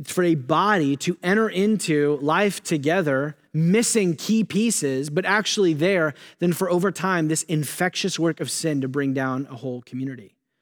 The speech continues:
We overly individualize ourselves, and we don't think that someone's sin within the church impacts us. Jesus here, if we're reading this rightly, is saying that the body, we have deep connection to one another.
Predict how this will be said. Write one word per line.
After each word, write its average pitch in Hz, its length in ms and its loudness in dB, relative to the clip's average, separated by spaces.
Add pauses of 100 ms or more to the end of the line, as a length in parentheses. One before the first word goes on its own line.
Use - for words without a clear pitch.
(360)
We 214 220 2
overly 220 400 4
individualize 175 800 2
ourselves, 127 420 -4
and 143 80 0
we 175 60 2
don't 202 160 0
think 185 200 0
that 175 120 -4
someone's 175 420 0
sin 175 260 0
within 156 200 0
the 147 80 0
church 160 360 -2
impacts 151 460 -4
us. 143 260 -4
Jesus 175 380 -2
here, 156 280 0 (460)
if 143 120 -10
we're 165 80 4
reading 196 260 4
this 180 180 -2
rightly, 147 320 0
is 135 120 -2
saying 165 280 0
that 139 120 -4
the 143 60 -6
body, 143 520 -2 (240)
we 147 140 -2
have 139 300 -4
deep 170 240 -2
connection 147 480 -6
to 135 100 -6
one 131 160 -2
another. 123 420 -6